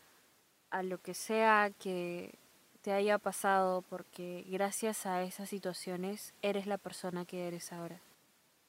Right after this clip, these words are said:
Gracias a todo lo que te ha pasado, eres la persona que eres ahora.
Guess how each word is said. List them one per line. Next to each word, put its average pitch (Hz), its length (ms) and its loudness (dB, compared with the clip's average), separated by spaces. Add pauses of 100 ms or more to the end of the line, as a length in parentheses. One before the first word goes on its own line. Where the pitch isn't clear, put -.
(1040)
Gracias 202 500 0
a 196 60 0
todo 202 200 4
lo 208 100 2
que 196 80 0
te 185 80 -2
ha 175 60 2
pasado, 180 400 -2
eres 180 160 -2
la 180 120 -2
persona 180 360 -10
que 180 100 -10
eres 180 200 -10
ahora. 170 260 -12